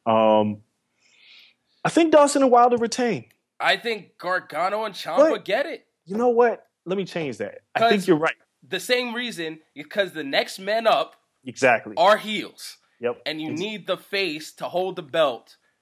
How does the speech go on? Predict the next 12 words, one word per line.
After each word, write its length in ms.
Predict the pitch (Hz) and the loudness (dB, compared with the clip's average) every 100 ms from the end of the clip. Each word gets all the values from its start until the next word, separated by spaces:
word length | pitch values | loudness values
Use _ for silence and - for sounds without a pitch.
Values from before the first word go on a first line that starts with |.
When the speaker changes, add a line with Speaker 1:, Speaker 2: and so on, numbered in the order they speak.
| _ _ _ _ _ - | _ _ _ _ _ -6
Speaker 2:
so 160 | 185 175 | -2 -2
the 100 | 160 | -2
Authors 440 | 135 165 170 156 | 0 0 0 -8
of 80 | 156 | -10
Pain 300 | 170 156 139 | -8 -8 -8
can 180 | 135 123 | -16 -14
challenge 420 | - 139 127 117 | -8 -6 -6 -10
for 280 | - 117 87 | -14 -12 -14
it. 40 | _ _ _ | _ _ _
Speaker 1:
You're 120 | 139 | 0
exactly 380 | 135 131 120 117 | 2 4 2 0
right. 240 | 107 104 | -8 -8